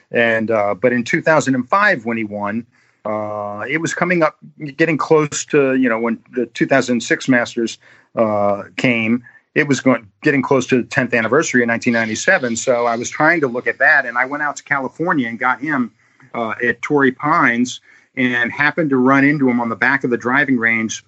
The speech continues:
literally an hour and a half after my flight landed on Monday. Uh, and he was all by himself with Hank Haney on the back of the range. And I just walked up, watched him finish hitting some balls, and I said, "Hey, Tiger," you know, I reintroduced myself to him every single time.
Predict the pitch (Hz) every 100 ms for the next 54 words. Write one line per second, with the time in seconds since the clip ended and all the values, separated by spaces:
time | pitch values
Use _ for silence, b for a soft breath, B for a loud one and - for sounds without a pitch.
0 | _ 110 117 143 180 151 131 123 117 113
1 | 123 131 117 107 120 110 107 113 107 98
2 | - 123 104 110 117 104 101 98 104 113
3 | 113 98 95 92 B B B B B _
4 | 110 104 98 98 95 113 110 127 110 123
5 | 139 147 143 123 - 143 113 - - 110
6 | - 131 135 - 143 123 95 90 _ _
7 | _ _ - 110 107 120 123 143 113 113
8 | 123 110 104 107 - B B B B 110
9 | 107 104 127 - 127 127 - 131 139 107
10 | 120 127 - 131 120 135 131 - 135 131
11 | - 110 123 143 143 123 123 117 107 117
12 | 113 95 127 143 135 127 135 139 135 113
13 | 104 104 113 123 139 135 127 127 - 120
14 | - 117 - 110 110 139 117 - 107 95
15 | - 101 98